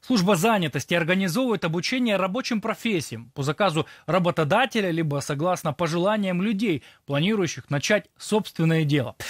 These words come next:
Также есть возможность получить ваучеры, с помощью которых полностью, либо же частично оплачивается получение специальности в учебных заведениях. Их предоставляют по утвержденному Министерству экономики перечню профессий.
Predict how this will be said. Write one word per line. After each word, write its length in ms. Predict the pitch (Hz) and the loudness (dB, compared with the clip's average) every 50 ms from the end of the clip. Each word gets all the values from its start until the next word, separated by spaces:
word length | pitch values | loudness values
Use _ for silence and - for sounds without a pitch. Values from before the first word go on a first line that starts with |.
| - - - | -10 -4 0
Также 320 | - 247 240 180 170 202 | 2 2 4 4 4 2
есть 160 | 190 160 - | 2 2 0
возможность 520 | 175 170 147 185 254 277 254 190 202 156 - | 0 0 2 4 2 2 2 0 -2 -4 -2
получить 480 | - 165 165 180 175 - 233 196 - _ - | -2 0 0 0 0 -2 -4 -4 -6 _ -4
ваучеры, 760 | 156 143 147 202 247 269 254 226 185 - - 156 131 113 | -2 2 2 4 4 4 2 0 -2 -6 -6 -8 -8 -10
с 60 | 107 - | -10 -8
помощью 440 | - 202 196 190 175 143 - 156 | -4 -2 -2 0 -2 -2 -4 -2
которых 440 | - 139 135 - 254 277 269 226 - - | -2 -2 -2 0 0 2 2 0 0 -2
полностью, 600 | - 226 262 302 311 285 269 240 - - - 190 | 0 2 2 2 2 2 0 0 -2 -2 -4 -2
либо 220 | 160 151 131 147 | -2 0 -2 -2
же 180 | 120 139 139 - - _ _ - | 0 0 -2 -2 -4 _ _ -2
частично 680 | - 180 160 - - - 240 277 254 - 233 220 170 - - - - - | 0 0 0 0 0 2 2 2 2 0 0 -2 -2 -2 -6 -20 -18 -10
оплачивается 680 | - - - 185 247 269 - - 233 220 208 - - 180 | -8 -4 0 2 2 2 2 0 0 0 -2 -2 -4 -4
получение 560 | - 196 190 196 208 - - 269 247 233 208 | -2 -2 -2 -2 -2 -2 -2 -2 -2 -2 -2
специальности 880 | - - - 220 - - - 220 214 220 254 262 233 190 147 - - 143 | -4 -4 -6 -6 -4 -2 0 2 2 2 0 0 -2 -4 -6 -6 -6 -4
в 60 | 127 | -4
учебных 400 | 135 131 - 220 190 175 170 156 | -2 -2 -2 -4 -2 -2 -4 -2
заведениях. 600 | 147 160 160 175 185 170 196 180 139 117 117 95 - - - - - - | -2 -2 -2 -2 -2 -2 -2 -2 -2 -4 -6 -10 -18 -20 -18 -18 -10 -2
Их 180 | - 233 - - | 0 0 0 2
предоставляют 880 | - 175 160 156 170 - - 196 180 170 185 208 247 269 254 208 - - | 0 2 2 2 2 2 2 2 2 2 2 2 2 2 2 0 -2 -4
по 180 | 214 226 220 196 | -2 -2 0 -2
утвержденному 920 | 175 - - 196 180 156 139 131 160 208 240 247 254 247 226 208 175 - - - _ - | -2 -2 -2 -2 -2 -2 -2 0 0 0 0 0 0 2 0 0 -2 -4 -8 -18 _ -6
Министерству 680 | 139 160 190 214 202 - - 233 196 165 - - 147 147 | -2 0 0 0 0 -2 -2 -2 -2 -2 -2 -2 -2 -2
экономики 580 | 135 - 175 180 202 240 247 233 208 - 180 139 | 0 0 0 0 2 2 2 0 0 0 -4 -4
перечню 540 | - - 180 180 170 156 - - 165 156 | -2 0 0 0 0 -2 -4 -2 -4 -4
профессий. 640 | 139 - 160 165 - - 160 127 113 - - - - | -2 -2 -4 -4 -2 -4 -4 -4 -4 -8 -14 -18 -18